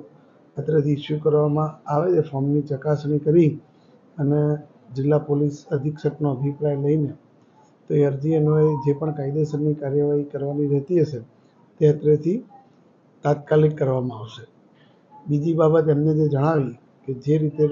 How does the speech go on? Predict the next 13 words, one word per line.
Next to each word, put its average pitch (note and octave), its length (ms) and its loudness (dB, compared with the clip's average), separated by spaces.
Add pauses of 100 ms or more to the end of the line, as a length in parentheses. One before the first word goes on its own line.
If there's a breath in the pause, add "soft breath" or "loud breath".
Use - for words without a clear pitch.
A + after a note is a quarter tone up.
(120)
મોરબીના C#3+ 500 -2
લોકોને D3+ 400 2 (840)
કોઈ D3+ 140 2
પણ E3+ 160 -2
પ્રકારની D#3 480 0
તકલીફ C#3 340 -4
હશે D3+ 240 2 (640)
તો - 20 -10 (200)
એ F3 80 0
તકલીફ D#3 420 -4
દૂર D3+ 180 2
કરવા D3+ 280 2
માટે D3 320 0